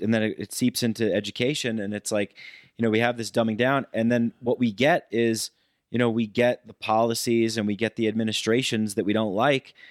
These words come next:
into, into doing these things that we don't want. And it's like, you know, no one's really aware. And then the,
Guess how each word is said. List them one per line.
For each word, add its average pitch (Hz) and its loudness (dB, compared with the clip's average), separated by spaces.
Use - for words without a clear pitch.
into, 110 0
into 101 -2
doing 120 0
these 113 0
things 110 -2
that 104 -2
we 104 2
don't 104 0
want. 135 -2
And 113 -2
it's - -8
like, 117 0
you 131 0
know, 117 2
no 110 2
one's 127 2
really 127 2
aware. 120 2
And 98 -2
then 98 -6
the, 92 -10